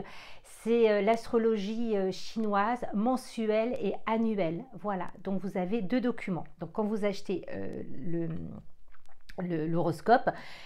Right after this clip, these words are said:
vous avez, euh, le, le doc mensuel et le doc, euh, annuel. Voilà. Euh, j'espère que ça va vous combler, en tout cas, pour cette nouvelle année.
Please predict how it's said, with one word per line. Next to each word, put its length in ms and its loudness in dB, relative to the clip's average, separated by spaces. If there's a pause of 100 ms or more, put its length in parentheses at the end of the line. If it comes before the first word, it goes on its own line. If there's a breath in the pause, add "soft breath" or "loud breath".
(120 loud breath)
vous 220 2
avez, 500 6
euh, 160 6 (160)
le, 260 0
le 160 2
doc 280 0
mensuel 520 -2
et 100 2
le 120 0
doc, 420 -4
euh, 520 -2
annuel. 580 0
Voilà. 480 -2 (500 loud breath)
Euh, 120 6
j'espère 560 0
que 80 0
ça 180 -2
va 140 0
vous 120 -2
combler, 440 0
en 100 -2
tout 140 -10
cas, 180 -2
pour 140 -6
cette 200 -4
nouvelle 300 -2
année. 300 0